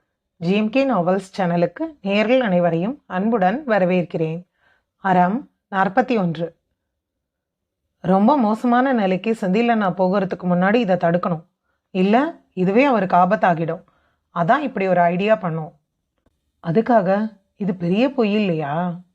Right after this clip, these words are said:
பொய் பெருசுதான். ஆனா அதோட தாக்கம்தான் அவரை இவ்வளோ தூரம் கொண்டு வந்திருக்கு.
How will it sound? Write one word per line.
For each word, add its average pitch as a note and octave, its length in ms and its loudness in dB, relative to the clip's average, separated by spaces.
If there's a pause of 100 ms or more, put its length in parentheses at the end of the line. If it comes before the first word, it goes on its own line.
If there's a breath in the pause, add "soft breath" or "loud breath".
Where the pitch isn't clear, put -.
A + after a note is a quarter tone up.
(840)
பொய் G#3+ 340 2
பெருசுதான். A#3 580 2 (360)
ஆனா C4+ 340 0
அதோட A3 220 4
தாக்கம்தான் B3+ 720 0
அவரை F#3+ 380 -2
இவ்வளோ A#3 200 4
தூரம் B3 200 0
கொண்டு G3+ 240 -2
வந்திருக்கு. F3 500 -6